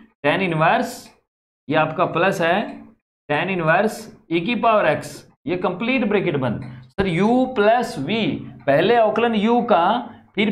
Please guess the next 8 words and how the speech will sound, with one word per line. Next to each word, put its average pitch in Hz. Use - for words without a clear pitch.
plus, 185
फिर 233
v 202
का, 123
तो 143
d 151
upon 165
dx 185